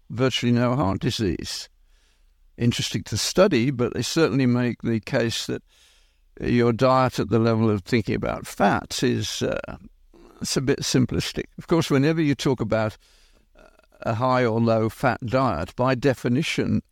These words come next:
you're also looking at the opposite for carbohydrate. So if you watch your carbs and you want to bring them up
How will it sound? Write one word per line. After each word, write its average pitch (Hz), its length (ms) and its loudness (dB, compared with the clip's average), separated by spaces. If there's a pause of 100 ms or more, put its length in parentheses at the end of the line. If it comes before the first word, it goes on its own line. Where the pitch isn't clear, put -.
you're 127 300 2
also 131 300 0
looking 120 500 2
at - 120 -4
the 123 120 2
opposite 123 480 0
for 127 100 -4
carbohydrate. 120 920 -2 (880)
So - 120 -2
if 156 100 0
you 170 80 4
watch 208 320 0
your 156 100 4
carbs 117 600 0
and 113 180 4
you 113 160 2
want 113 180 2
to 113 60 -2
bring 110 240 4
them 101 120 4
up 127 260 -4